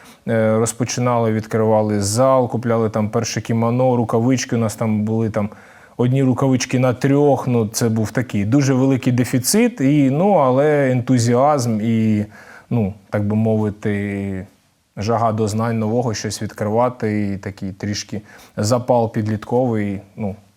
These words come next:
це такі були най-, найвеселіші часи, найкращі. Займалися кожен день,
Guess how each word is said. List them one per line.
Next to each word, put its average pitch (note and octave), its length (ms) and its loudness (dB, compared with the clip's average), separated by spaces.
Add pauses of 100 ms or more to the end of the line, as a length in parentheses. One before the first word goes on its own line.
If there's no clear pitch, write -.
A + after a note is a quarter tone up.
(300)
це G2 80 -6
такі G2 240 -8
були F#2+ 260 -6
най-, C3 280 0
найвеселіші C3+ 1040 0
часи, C3+ 440 -2
найкращі. G#2+ 640 -2 (260)
Займалися A2 600 0
кожен G#2+ 360 0
день, C3 260 0